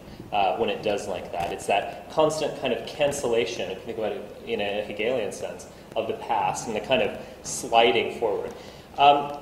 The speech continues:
real quickly, there of course was, uh, there is another conservative movement, um, and, uh, oh, well, maybe before I say that, I'll mention, well, I'll just skip, skip over that. Th-, there is a, another conservative movement,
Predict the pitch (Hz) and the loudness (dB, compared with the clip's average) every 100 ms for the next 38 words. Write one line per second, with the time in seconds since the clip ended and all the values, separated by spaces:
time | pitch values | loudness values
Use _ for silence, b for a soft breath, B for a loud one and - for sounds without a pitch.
0 | - 151 208 - - 214 113 101 107 - | -12 0 2 2 4 4 4 2 -2 4
1 | 151 175 - 233 - 127 120 151 160 160 | 6 6 6 4 4 0 6 8 8 6
2 | - 135 113 110 127 156 208 202 131 120 | 2 2 4 6 6 6 6 4 2 4
3 | 135 127 98 90 - - - - - - | 6 6 4 0 -4 -12 -18 -20 -20 -6
4 | 127 - 127 110 101 98 90 90 92 107 | -6 0 0 0 -4 -4 -4 -4 -6 -8
5 | B B B 117 110 110 113 113 - - | B B B 4 6 6 4 -4 -8 -14
6 | - - - - - - - 135 135 135 | -18 -20 -20 -20 -20 -12 2 4 4 4
7 | 131 123 117 117 - - - - 175 165 | 6 8 8 6 0 -8 -6 2 6 8
8 | 143 - 110 160 156 143 160 135 - 117 | 6 2 2 2 2 0 4 4 4 2
9 | 107 104 107 107 - - 131 107 - - | 2 2 0 -4 -8 0 2 2 0 -4
10 | 120 - - - - - - - - - | -2 -2 -8 -12 -12 -12 -12 -16 -18 -14
11 | - 101 - - - B B B 160 170 | -12 -12 -12 -14 -16 B B B 2 6
12 | 170 196 - 156 135 135 139 143 139 127 | 8 8 8 10 10 8 8 8 8 4
13 | - 113 101 92 92 92 90 - | 2 2 2 -4 -4 -6 -8 -10